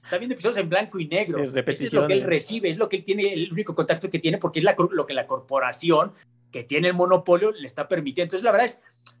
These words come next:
Speaker 1: también lidia con eso, ¿no? Con esa explotación de, de nuevo, más allá de los replicantes, que en Blade Runner eran, eran obreros y los mandaban para los trabajos sucios,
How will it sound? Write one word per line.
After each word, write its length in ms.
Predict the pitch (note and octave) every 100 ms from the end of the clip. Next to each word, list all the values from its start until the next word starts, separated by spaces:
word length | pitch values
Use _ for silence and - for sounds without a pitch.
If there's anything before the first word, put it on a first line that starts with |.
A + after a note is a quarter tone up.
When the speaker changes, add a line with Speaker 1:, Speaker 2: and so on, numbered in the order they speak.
| _
Speaker 1:
también 400 | D#3 D#3+ B3+ C#4
lidia 240 | C4+ C#4 -
con 120 | D3
eso, 220 | G3 - C3+
¿no? 100 | D#3
Con 120 | E3+
esa 120 | F3
explotación 920 | A#3 E3+ D3 D3 B2+ - E3 F3 G3
de, 440 | D#3 D3+ C3+ B2 - _ _ _ -
de 140 | E3
nuevo, 200 | G3 B3 G3+
más 120 | A3
allá 120 | C#4
de 80 | C#4+
los 100 | C4
replicantes, 640 | F3+ D#3 C3+ G3 A#3 F3
que 520 | - C#3 C3+ D#3 D#3+ D3
en 80 | C#3
Blade 160 | F#3
Runner 220 | G#3+ A3
eran, 180 | G3+ G#3 A3+ D3
eran 220 | F3 G3
obreros 420 | C#3+ D3 F3+ F#3
y 40 | D#3+
los 100 | C#3+
mandaban 320 | C3 D#3 F3
para 180 | D3 C3
los 220 | A#2+ A2
trabajos 340 | B2+ D3 F3+
sucios, 420 | E3 C3 F#3+ -